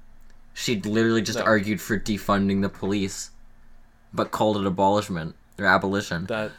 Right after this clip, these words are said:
Speaker 2: that's so cool.
Speaker 1: Never let the New York Times near, near your social movement.
Speaker 2: But I, I, another one that's, as much as I hate this term, it's very much telling on themselves, is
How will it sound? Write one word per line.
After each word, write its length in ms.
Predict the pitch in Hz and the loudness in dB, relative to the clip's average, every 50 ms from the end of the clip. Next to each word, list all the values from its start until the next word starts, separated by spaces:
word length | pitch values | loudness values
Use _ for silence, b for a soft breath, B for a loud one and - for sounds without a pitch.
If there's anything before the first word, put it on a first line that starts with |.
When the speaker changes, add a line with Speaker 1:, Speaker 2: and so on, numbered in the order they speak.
| - | -6
Speaker 2:
that's 280 | - 120 117 110 - - | -2 0 0 0 0 -4
so 280 | - - - 92 90 87 | -6 -6 -6 -6 -6 -6
cool. 120 | 90 123 | -6 0
Speaker 1:
Never 320 | 131 131 135 139 131 139 120 | 4 6 6 6 6 6 6
let 180 | 113 113 107 | 6 6 4
the 80 | - 107 | 4 2
New 140 | 104 101 101 | 0 0 0
York 160 | 95 95 92 | 0 -2 -2
Times 320 | - - 90 82 92 95 | -2 -4 -2 -2 -2 -2
near, 260 | 101 95 92 90 90 - | -2 -2 0 0 -2 -2
near 380 | - - 92 85 98 101 95 | -4 -6 -6 -4 -2 -2 0
your 100 | 92 90 | 0 -2
social 340 | 90 - 87 87 90 - 87 | -2 -4 -4 -4 -6 -6 -6
movement. 420 | 87 87 82 82 - 82 82 82 - _ _ _ _ - - - - - _ _ - - - - - - | -6 -6 -6 -8 -8 -8 -8 -10 -10 _ _ _ _ -20 -20 -20 -20 -20 _ _ -20 -20 -20 -20 -18 -6
Speaker 2:
But 220 | 101 117 127 - 127 | -4 -4 -2 -2 -2
I, 120 | 123 131 | -2 -2
I, 220 | - 131 127 135 127 - - - - - - - - | 0 0 0 0 -2 -6 -18 -20 -20 -20 -20 -16 -8
another 640 | - 143 135 139 143 147 160 151 143 139 135 127 123 110 | -6 -4 0 0 2 4 4 4 4 4 4 2 0 -2
one 300 | 110 101 107 107 104 104 | -2 -2 -2 -2 0 -2
that's, 280 | 104 98 - - - | -4 -4 -4 -6 -6
as 220 | - 104 104 92 95 | -6 -4 -6 -4 -4
much 200 | 107 104 - - | -6 -6 -6 -4
as 80 | 110 | -4
I 80 | 107 90 | -6 -4
hate 240 | 113 104 98 90 - | -6 -8 -10 -8 -8
this 140 | - - - | -10 -10 -10
term, 300 | - - 101 92 90 92 | -10 -8 -8 -8 -8 -10
it's 180 | 90 - - - | -12 -14 -16 -18
very 340 | - 98 98 107 110 110 104 | -12 -6 -4 -4 -2 -2 -2
much 240 | 104 104 - - | -2 -4 -4 -6
telling 360 | - - 101 92 92 98 95 92 | -6 -6 -4 -4 -4 -6 -8 -8
on 100 | 92 95 | -10 -10
themselves, 440 | 98 90 - 113 104 104 98 92 | -10 -8 -4 -2 -2 -2 -2 -2
is 200 | 98 92 85 - | -6 -8 -10 -12